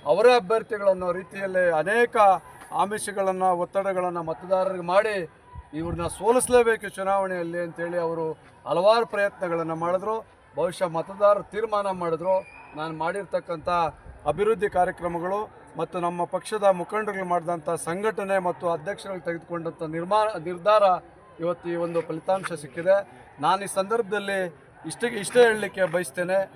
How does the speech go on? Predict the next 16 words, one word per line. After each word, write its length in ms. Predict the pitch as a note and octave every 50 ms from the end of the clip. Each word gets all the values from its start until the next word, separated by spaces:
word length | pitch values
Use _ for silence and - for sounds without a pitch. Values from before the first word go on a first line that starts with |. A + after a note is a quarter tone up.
| - - - - - - - C#3+ D3+
ನಾವು 200 | E3+ G3 G#3+ G#3+ G#3+ G#3
ಎಲ್ಲೂ 160 | G#3+ A3+ A#3+ A#3+
ಕೂಡ 200 | - A#3+ A3 G#3+ G#3+ G#3 G3+ G3 F3+ - - - - - - - - C#3 D3
ಯಾವುದೇ 260 | E3+ G3+ A3 A3+ A#3 G3 D#3
ಭ್ರಷ್ಟಾಚಾರದಲ್ಲಾಗಲಿ 1000 | F3 F3 - - A3 A3+ A3 - G#3+ G3+ G3 F3+ G3 F#3+ G3 F#3+ F#3 F#3 G3 G3 F3+ F3
ಮತ್ತೊಂದಾಗಲಿ 560 | E3+ - - G#3 G#3 G3 F#3+ F3+ F3+ F3+ F#3+ F#3 F3+
ನಾವು 120 | E3+ E3 E3
ಯಾವುದೋ 180 | D#3+ F3+ F#3 F#3+
ಅವ್ಯವಹಾರಗಳಲ್ಲಿ 720 | F3+ E3+ E3+ F3 F3+ F#3+ F#3 F3 E3+ E3 D#3+ E3 E3 D#3+ D#3+ D#3+
ಇಲ್ಲ. 100 | D3+ D3 C3+ - - A#2+ C#3+ D#3
ನಾವು 180 | F#3 G#3 A3 G#3+ G3 F3+
ಒಕ್ಕೂಟದಲ್ಲಿ 640 | - - A#3 B3 B3 A3+ A#3 A3 G#3+ G#3+ G#3 G3+ G3 F#3 - - - - - - - D#3+
ಆಗ್ತಕ್ಕಂಥ 520 | G3 G3 - A#3 A3+ - - G#3 G3 -
ಹಲವಾರು 400 | G3+ F#3 F3+ F#3 G3+ A3 A3+ A3 A3 G#3
ವಿಚಾರ 180 | - G#3 G#3 G3+ G3 - - C4+
ಪ್ರಶ್ನೆ 260 | C4+ - - B3